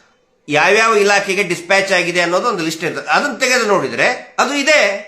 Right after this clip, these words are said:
ಪೊಲೀಸ್ ಮಹಾನಿರ್ದೇಶಕರ ಕಚೇರಿಗೆ ಹೋಗಿದ್ದಿದೆ. ಅದನ್ನ ಎಂ ಆರ್ ಬಾಲಕೃಷ್ಣ ಅವರು ಹಿಡ್ಕೊಂಡು ಮತ್ತೆ,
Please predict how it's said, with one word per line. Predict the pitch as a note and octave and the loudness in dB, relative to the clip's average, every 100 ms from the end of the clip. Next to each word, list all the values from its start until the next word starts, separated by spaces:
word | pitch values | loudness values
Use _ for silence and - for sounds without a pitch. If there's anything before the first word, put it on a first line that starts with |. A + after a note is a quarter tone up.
| - - _ _ _ _ _ _ _ _ _ _ _ - | -20 -20 _ _ _ _ _ _ _ _ _ _ _ -2
ಪೊಲೀಸ್ | A3 C4+ G#3+ | 2 2 0
ಮಹಾನಿರ್ದೇಶಕರ | A3 A#3 A#3+ A3+ G#3 B3 A3+ A3 A#3 - | 2 4 2 0 0 0 0 0 0 0
ಕಚೇರಿಗೆ | - A3+ A#3+ A#3+ | 0 0 2 0
ಹೋಗಿದ್ದಿದೆ. | G3+ A3 G3+ A3+ C4+ G#3 F3 - - _ _ _ - | -2 -2 -4 2 4 4 0 -4 -18 _ _ _ -4
ಅದನ್ನ | E3+ C#4 C#4+ | 0 2 4
ಎಂ | C4+ B3 | 4 4
ಆರ್ | B3 A#3+ | 2 2
ಬಾಲಕೃಷ್ಣ | G#3+ G#3 G#3 - F#3+ | 0 0 -4 -2 0
ಅವರು | F3+ E3+ | 0 -2
ಹಿಡ್ಕೊಂಡು | D3 D#3+ D#3+ A#3 | -6 -4 0 2
ಮತ್ತೆ, | G#3+ - - C4+ B3 - | 2 0 2 2 4 0